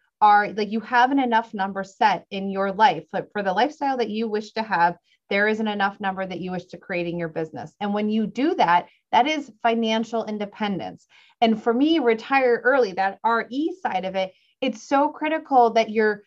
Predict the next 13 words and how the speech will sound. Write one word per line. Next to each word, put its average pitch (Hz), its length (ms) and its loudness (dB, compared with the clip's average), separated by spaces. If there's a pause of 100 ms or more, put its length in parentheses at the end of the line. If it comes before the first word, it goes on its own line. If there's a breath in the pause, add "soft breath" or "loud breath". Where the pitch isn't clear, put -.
(200 soft breath)
putting 392 320 0
money 269 300 2
towards 247 360 -2
the 233 100 -2
retirement 220 540 -4
for, 220 100 -8
like, 202 180 -4
the 208 100 -4
long 208 300 0
term, 202 240 -4
for 196 120 -8
the 190 100 -6
future. 185 680 -4